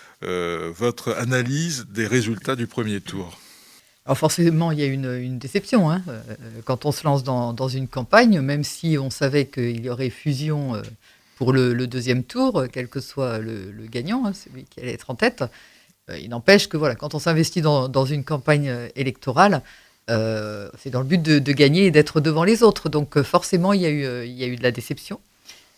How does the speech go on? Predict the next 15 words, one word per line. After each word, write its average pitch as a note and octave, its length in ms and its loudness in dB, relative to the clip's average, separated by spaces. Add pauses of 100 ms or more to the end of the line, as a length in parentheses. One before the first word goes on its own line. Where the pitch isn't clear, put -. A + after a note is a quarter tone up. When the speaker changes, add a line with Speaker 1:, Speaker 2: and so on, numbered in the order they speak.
Speaker 2:
Après, D#3+ 420 8
euh, C3+ 140 8
maintenant, B2+ 380 -2
il C#3 100 -2
faut, G#2+ 540 -6
il - 180 -18
faut - 180 2
rebondir. C#3+ 580 0
Quant A3 200 4
au, G3+ 160 6
quant F#3+ 220 2
aux F#3+ 80 2
résultats F3 520 2
eux-mêmes, D#3+ 440 0 (480)
eh - 20 -20